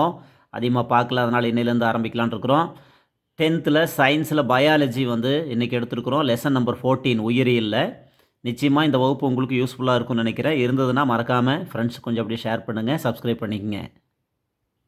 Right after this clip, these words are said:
டென்த் ஸ்டாண்டர்ட் உயிரியல் பயாலஜி பாடம் பதினான்கு.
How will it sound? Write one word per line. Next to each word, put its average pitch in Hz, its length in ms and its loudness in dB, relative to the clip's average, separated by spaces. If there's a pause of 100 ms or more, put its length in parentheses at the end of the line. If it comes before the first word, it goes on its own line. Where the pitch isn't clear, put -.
(880)
டென்த் 151 320 0
ஸ்டாண்டர்ட் 160 460 2
உயிரியல் 151 480 2 (260)
பயாலஜி 139 500 2
பாடம் 135 400 2
பதினான்கு. 135 480 0